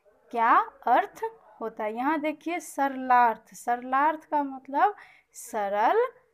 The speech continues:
अर्थ, यानी जिसको हम आसानी से समझ सके उसको सरलार्थ कहते हैं। देखो बेटा क्या कह रहा है, सब मनुष्य कठिनाइयों को पार करे, सबका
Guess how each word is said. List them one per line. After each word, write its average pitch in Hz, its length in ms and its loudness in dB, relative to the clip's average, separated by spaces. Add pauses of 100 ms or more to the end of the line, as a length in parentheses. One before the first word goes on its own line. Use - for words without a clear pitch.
(200)
अर्थ, 359 520 4
यानी 240 520 -6 (360)
जिसको 262 360 -8
हम 311 260 -4
आसानी 277 540 -2
से 302 160 -6
समझ 254 360 -6
सके 240 400 -8
उसको 262 360 -12
सरलार्थ 214 760 -2 (400)
कहते 226 580 -4 (480)
हैं। - 420 -14 (200)
देखो 262 280 -8
बेटा 320 280 -6
क्या 311 220 -2
कह 294 180 -4
रहा 285 100 -2
है, 285 60 -2
सब 349 480 -2
मनुष्य 269 1120 -4 (480)
कठिनाइयों 240 1040 -4
को 262 500 -4 (480)
पार 403 460 8
करे, 320 880 0 (380)
सबका 226 1160 2